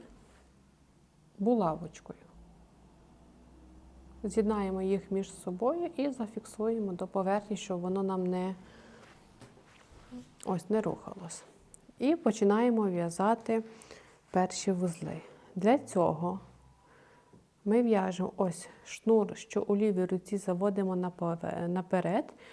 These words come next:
і виводимо в петлю.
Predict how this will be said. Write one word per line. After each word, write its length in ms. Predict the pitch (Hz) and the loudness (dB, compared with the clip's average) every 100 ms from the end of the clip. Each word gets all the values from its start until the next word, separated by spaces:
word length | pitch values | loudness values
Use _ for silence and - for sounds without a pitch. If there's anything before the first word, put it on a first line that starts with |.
| - - - _ | -20 -20 -20 _
і 260 | 208 240 330 - | 2 2 2 -2
виводимо 720 | 190 190 190 214 233 226 233 233 | 0 2 4 4 4 2 2 0
в 60 | 233 - - _ - - - | -4 -16 -20 _ -20 -20 -2
петлю. 580 | 202 185 - 175 170 165 | 4 4 2 -2 0 -2